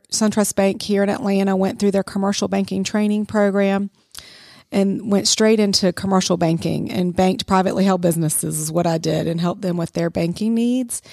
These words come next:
And did that for eight years. And after having my second son, I was fortunate enough to stay home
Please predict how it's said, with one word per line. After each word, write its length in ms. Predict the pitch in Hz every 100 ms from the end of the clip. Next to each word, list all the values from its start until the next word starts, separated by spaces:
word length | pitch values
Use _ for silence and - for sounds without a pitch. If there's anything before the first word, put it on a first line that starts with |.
| - - - - - - - -
And 340 | 202 196 202
did 180 | 226 214
that 200 | 208 -
for 140 | 196
eight 200 | - 180
years. 380 | - 175 165 170
And 140 | 185 185
after 260 | 185 190
having 300 | 185 185 185
my 100 | 180
second 440 | 175 190 185 - -
son, 400 | - 185 180 185
I 80 |
was 180 | - 151
fortunate 400 | - 190 - 214
enough 240 | 196 185 -
to 80 | 185
stay 240 | - 180
home 520 | 175 190 180 196 233